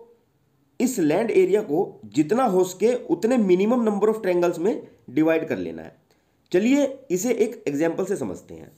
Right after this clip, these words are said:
मान लो हमारा ये plot हमने तीन triangle में divide कर लिया है, एसीडी, एईडी और एईबी, जिसमें triangle एसीडी में A to C है बारह feet,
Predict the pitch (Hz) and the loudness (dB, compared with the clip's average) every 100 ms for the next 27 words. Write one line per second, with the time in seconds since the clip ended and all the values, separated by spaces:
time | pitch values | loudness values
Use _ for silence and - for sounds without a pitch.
0 | - 120 127 165 233 175 175 226 226 190 | -16 -6 -2 0 2 0 0 0 2 2
1 | 214 185 196 170 202 226 - 240 254 226 | 2 0 0 0 -2 -2 -2 0 2 2
2 | 208 220 233 220 202 196 170 98 87 82 | 2 2 2 2 2 0 -2 -4 -6 -8
3 | - _ _ _ _ _ _ _ _ _ | -14 _ _ _ _ _ _ _ _ _
4 | _ 143 170 175 220 214 269 269 - _ | _ 2 2 2 0 4 4 2 -10 _
5 | _ _ _ _ _ _ _ _ _ _ | _ _ _ _ _ _ _ _ _ _
6 | _ _ 147 165 180 190 208 269 269 - | _ _ 2 2 2 2 4 2 0 -12
7 | _ 185 262 349 - - 156 156 113 98 | _ 2 2 -2 -10 -2 0 0 0 -6
8 | 87 82 - _ 95 165 185 226 277 277 | -8 -14 -18 _ -2 0 2 2 0 0
9 | - - _ _ _ _ - 185 220 262 | -8 -20 _ _ _ _ -4 -2 0 0
10 | 269 180 196 202 226 240 123 87 - _ | 0 4 4 2 0 2 2 -2 -10 _
11 | _ _ - 185 214 247 - 233 214 247 | _ _ 2 4 4 -2 -2 0 2 2
12 | 196 139 147 165 180 214 | 0 0 2 0 0 -4